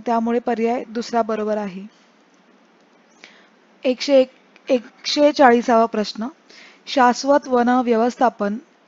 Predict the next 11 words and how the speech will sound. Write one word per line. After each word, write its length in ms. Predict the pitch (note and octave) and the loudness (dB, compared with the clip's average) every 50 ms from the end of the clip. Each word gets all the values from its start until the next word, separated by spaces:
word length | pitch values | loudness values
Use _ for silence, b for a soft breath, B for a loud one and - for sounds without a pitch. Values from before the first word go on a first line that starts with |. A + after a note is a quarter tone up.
| _ _ - | _ _ 0
एसएमएफ 1080 | C4 C4+ C#4+ - - - - _ - C4 B3 A#3+ A#3 A#3+ A#3+ - - A#3 G#3+ A3 A3+ - - - - _ _ b b b b b b | 2 2 2 0 -2 -12 -14 _ -2 0 0 0 0 -2 -4 -4 -2 -2 -2 -2 -2 -6 -18 -20 -20 _ _ b b b b b b
संबंधित 580 | - - C4 A#3+ B3 C4 C4+ C4+ B3 A#3 A#3 A3+ - - | -2 0 0 2 4 2 4 4 2 0 0 -2 -2 -2
खालीलपैकी 600 | C4+ B3 B3 C#4 C#4+ C4 - A#3+ A3 - A3+ A#3 | 2 4 4 4 2 0 -2 -4 -6 -4 -8 -10
कोणते 380 | G#3+ - C4 B3 A#3 A3+ D4+ D4 | -2 0 0 0 0 0 -2 -2
विधान 400 | C4 A3+ F#3+ G#3+ G3+ G3+ G#3 B3+ D#4+ - | -2 -2 -2 -2 -2 -2 -4 -8 -8 -8
योग्य 400 | A#3+ A#3 A3+ A3+ G#3+ G3 A#3 A3 | -4 -2 -2 -2 -2 -4 -4 -4
आहेत? 220 | G#3 F#3+ F3+ F3+ _ _ _ B B B B B B B B _ - | -4 -6 -8 -12 _ _ _ B B B B B B B B _ 0
ए, 220 | B3 A#3 A3+ A#3+ C#4 - b b b b b | 4 4 4 4 2 -2 b b b b b
शाश्वत 640 | - - C4+ A3+ A3+ A3+ - - C4 C#4 C#4 - C#4 | -2 2 4 4 4 4 0 0 0 0 0 2 0
वन 200 | B3+ A#3+ A#3 A3+ | 0 0 2 2
व्यवस्थापनाचा 1000 | A#3 A3+ A3+ A3+ A3+ A#3 B3+ A#3+ - B3+ A3+ A3+ B3 A#3 A#3 A#3 A3 - A#3 A#3 | 0 0 2 0 0 0 -2 -4 -2 -4 -4 -2 -2 -2 -2 -2 -2 -2 -2 -2